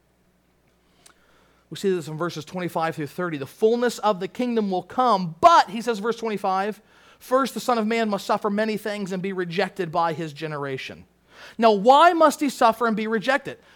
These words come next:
Because that's why he came. From the beginning, God's plan has been to send Christ to deal with our sin and our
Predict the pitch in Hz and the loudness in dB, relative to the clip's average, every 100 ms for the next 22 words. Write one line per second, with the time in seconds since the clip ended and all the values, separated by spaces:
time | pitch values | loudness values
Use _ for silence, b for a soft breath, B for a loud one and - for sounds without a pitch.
0 | b 247 247 254 247 240 254 262 - 320 | b -10 -4 -4 0 4 4 2 -2 -2
1 | 415 127 - _ _ _ b b 294 285 | -2 -6 -14 _ _ _ b b 0 4
2 | 262 285 349 214 247 311 330 - 294 311 | 2 2 0 6 8 8 6 2 0 4
3 | 302 220 254 208 190 277 311 277 226 - | 4 4 2 0 0 4 4 4 -4 -2
4 | 269 240 - 277 302 - - 233 240 285 | -2 -2 -2 0 2 0 -4 -6 -4 -2
5 | 294 240 226 - 240 262 254 - - 285 | 0 0 0 2 4 4 2 -4 -10 -4
6 | 269 196 185 202 b b b 214 208 226 | 0 0 -2 -8 b b b -6 -2 0
7 | 226 220 214 | 4 4 2